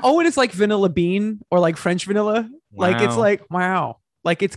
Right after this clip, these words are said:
Speaker 1: it's, it's the better of the vanillas. Like, if you were to go into a grocery store, supermarket, and you were to look at the,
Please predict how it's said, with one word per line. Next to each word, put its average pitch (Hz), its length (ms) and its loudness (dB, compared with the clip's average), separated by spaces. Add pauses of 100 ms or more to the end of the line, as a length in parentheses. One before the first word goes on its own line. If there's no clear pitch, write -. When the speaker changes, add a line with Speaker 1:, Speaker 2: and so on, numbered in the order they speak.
Speaker 1:
it's, - 240 -2
it's 220 220 -2
the 208 240 0
better 214 260 4
of 170 220 -2
the 180 100 -2
vanillas. 151 600 -6 (100)
Like, 170 280 -2
if 202 120 -4
you 247 100 -2
were 311 100 0
to 294 60 0
go 226 220 0
into 196 320 -2
a 156 80 2
grocery 147 480 -4
store, 139 240 -8
supermarket, 123 600 -8
and 160 120 -2
you 190 80 2
were 208 80 2
to 214 60 0
look 196 160 0
at 170 60 0
the, 147 260 -2